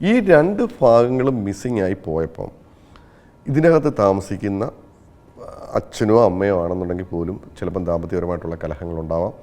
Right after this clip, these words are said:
അതുപോലെ, ഏഹ്, നമുക്ക് നല്ല രീതിയിലുള്ള ഒരു പ്രശസ്തി ഉണ്ടാവാനുള്ള സാധ്യത വളരെയധികം കുറവാണ്. അതുപോലെ സൗത്ത് വെസ്റ്റ് ഭാഗത്തായിട്ട് ഒരു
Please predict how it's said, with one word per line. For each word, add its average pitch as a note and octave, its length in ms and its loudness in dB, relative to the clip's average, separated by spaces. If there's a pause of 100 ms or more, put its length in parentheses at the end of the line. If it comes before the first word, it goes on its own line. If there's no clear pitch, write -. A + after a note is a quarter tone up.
(400)
അതുപോലെ, G#2+ 280 2 (560)
ഏഹ്, F#2 420 2 (100)
നമുക്ക് G2+ 240 0 (120)
നല്ല B2+ 140 6 (120)
രീതിയിലുള്ള G#2 380 0
ഒരു F#2 140 -4
പ്രശസ്തി A2+ 500 -4
ഉണ്ടാവാനുള്ള F#2+ 480 0
സാധ്യത F2+ 280 -4 (120)
വളരെയധികം E2+ 480 -6 (180)
കുറവാണ്. G2+ 360 2 (600)
അതുപോലെ C#3+ 380 6 (580)
സൗത്ത് G#3 400 8 (140)
വെസ്റ്റ് C3 260 4 (100)
ഭാഗത്തായിട്ട് G#2 540 4 (160)
ഒരു F#2+ 100 0